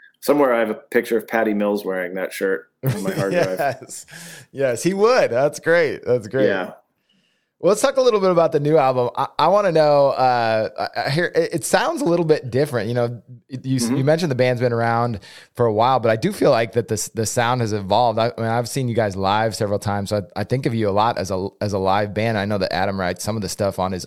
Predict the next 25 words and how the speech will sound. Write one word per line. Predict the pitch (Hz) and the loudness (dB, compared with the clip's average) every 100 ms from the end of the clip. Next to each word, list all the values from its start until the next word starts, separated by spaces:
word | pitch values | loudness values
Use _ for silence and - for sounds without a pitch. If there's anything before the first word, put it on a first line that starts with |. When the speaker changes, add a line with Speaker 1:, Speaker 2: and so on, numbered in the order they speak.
| - | -6
Speaker 2:
on | 101 98 | -4 -4
his | 90 | -2
own, | 120 110 | -2 -2
but | |
I | 95 | -2
think | 127 - | -4 -6
it's | 101 | -8
evolved | 80 87 107 113 101 - - - _ 104 | -4 0 2 2 -2 -18 -20 -20 _ -10
into, | 110 110 101 95 95 | -4 0 2 0 -4
uh, | 85 - | -8 -8
you | 104 | -6
know, | 101 87 85 - | -4 -6 -6 -8
as | 95 | -6
much | 107 107 | -6 -4
of | 101 | -6
a | 90 | -8
collaborative | - 95 101 110 92 - | -6 -2 -2 -2 -4 -4
process, | 90 87 98 87 | -4 -4 -6 -6
at | 82 | -6
least | 95 90 | -8 -8
from | 95 92 | -8 -6
what | 90 | -6
I've | 87 | -6
been | 90 90 | -6 -6
reading, | 98 113 107 95 | -4 -2 -2 -4